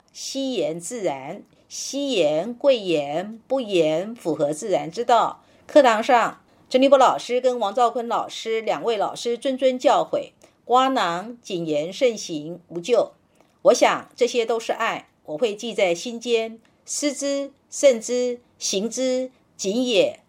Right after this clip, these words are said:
诚也。即使蜕变，但万变不离其中。这个假期，当先生正在想着如何婉拒别人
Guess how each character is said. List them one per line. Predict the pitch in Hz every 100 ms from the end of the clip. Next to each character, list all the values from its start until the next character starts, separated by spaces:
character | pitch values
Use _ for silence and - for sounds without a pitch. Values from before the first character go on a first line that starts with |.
| _
诚 | - 170 185
也。 | 220 165 - _ _ _ _ _ _ _ -
即 | 285
使 | 330 277
蜕 | 294 269
变， | 269 247 170 -
但 | 226 202
万 | 214 202
变 | 226 196
不 | 185
离 | 208 170
其 | 170 170
中。 | 170 226 233 - _ -
这 | 226
个 | 196
假 | 226 202
期， | 185 175 170 208
当 | 233 240
先 | 254 254
生 | 254 247 247
正 | 240
在 | 226 214
想 | 190 151
着 | 156 165
如 | 190
何 | 226 196
婉 | 190 147
拒 | 233 208
别 | 170 175
人 | 180 180 170